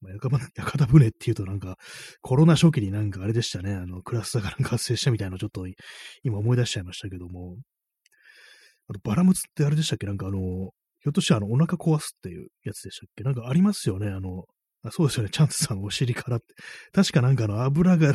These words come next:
なんかそのまま出てくるっていう、あれですよね。あ、そうですね、Pさん、バラムツ、便が止まらなくなるやつ。なんかありましたね、そういうのね。なんかあの、ネット上でなんかそういうね、デイリーポールだ-、ポータルだったかなんだか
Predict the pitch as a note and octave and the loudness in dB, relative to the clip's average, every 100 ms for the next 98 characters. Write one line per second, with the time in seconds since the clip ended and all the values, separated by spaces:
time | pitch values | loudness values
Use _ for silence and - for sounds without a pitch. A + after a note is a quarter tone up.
0 | - D#3 - G#2+ - C3+ D3 C#3 B2+ C3+ | 6 4 4 -4 2 4 6 4 4 2
1 | A2 G2 F2+ - F#2+ F#2 F#2 - - - | 2 -4 -12 -14 -14 -12 -14 -16 -20 -20
2 | - _ A2+ A2+ B2 A#2+ G2 F#2+ F#2 F#2+ | -20 _ -4 -2 0 -2 -6 -6 -8 -10
3 | G2+ - G#2 G2+ - B2+ G2+ F#2+ A#2 B2 | -10 -8 -6 -4 0 0 0 0 2 2
4 | B2 B2 B2 A2+ C#3 G#2 - G#2+ C#3+ C#3 | 2 0 2 6 6 4 -2 0 2 4
5 | - C3+ A2 A#2+ F#2+ - F#2 - - - | 2 0 2 0 -2 -8 -16 -18 -20 -20
6 | - - - _ _ D#3+ C#3+ B2 E3 F3 | -20 -20 -20 _ _ 2 2 4 4 4
7 | - A2+ A2 A2 F#2+ F#2+ G2 F#2+ F#2 C3 | 2 -2 -2 -2 -4 -6 -8 -8 -12 -16
8 | _ _ _ _ D#3 - - - D#3+ B2+ | _ _ _ _ -20 -20 -12 -2 0 2
9 | A2 A2 A#2+ - - F#3+ F3+ E3+ E3 E3 | 0 2 0 -2 0 2 4 2 2 0
10 | G#2 - A2 G#2+ G2+ F2+ - - - G2 | -2 -4 -2 -2 -4 -8 -16 -18 -14 -14
11 | F#2 A#2 D3+ F3 F#3 D3+ A#2+ - - D3+ | -8 -6 -2 0 2 2 0 -6 -10 -10
12 | - D#3 A2+ G2 G#2 G2+ G#2+ G#2+ F#2 | -8 -6 -4 -6 -8 -4 -4 -4 -8